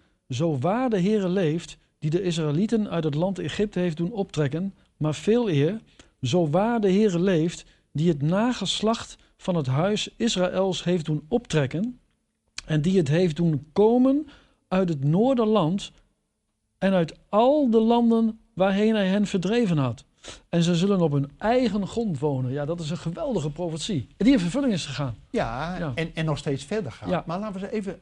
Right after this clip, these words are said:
Speaker 2: terug naar die negentien negenentachtig, negentien eenennegentig, hè, toen de Berlijnse muur viel,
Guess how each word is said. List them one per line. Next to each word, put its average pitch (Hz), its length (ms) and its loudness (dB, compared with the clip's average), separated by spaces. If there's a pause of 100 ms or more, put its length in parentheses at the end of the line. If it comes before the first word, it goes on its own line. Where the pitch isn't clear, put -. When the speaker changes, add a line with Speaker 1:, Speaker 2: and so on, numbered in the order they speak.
Speaker 2:
terug 196 280 -6
naar 156 200 -10
die 156 240 -12
negentien 147 600 -10 (500)
negenentachtig, 135 800 -8
negentien 127 320 -8
eenennegentig, 107 640 -10
hè, 185 140 -12
toen - 160 -12
de 123 80 -6
Berlijnse 120 460 -6
muur 139 220 -6
viel, 139 280 -4